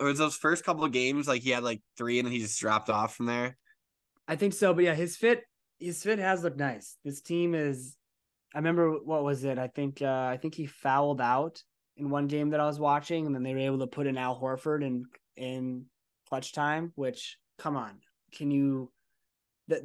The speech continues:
Speaker 2: that rotation, that depth, being able to have that option of, oh, K P,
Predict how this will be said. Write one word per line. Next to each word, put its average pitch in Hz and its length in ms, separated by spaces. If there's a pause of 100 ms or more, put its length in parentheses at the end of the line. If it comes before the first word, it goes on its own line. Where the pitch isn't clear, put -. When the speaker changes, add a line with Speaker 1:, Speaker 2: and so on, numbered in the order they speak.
Speaker 2:
that 156 340 (240)
rotation, 151 840
that 139 320
depth, 139 340 (460)
being 151 160
able 151 200
to 143 60
have 131 280
that 139 200 (840)
option 143 460
of, 135 160
oh, 175 300
K 180 240
P, 175 400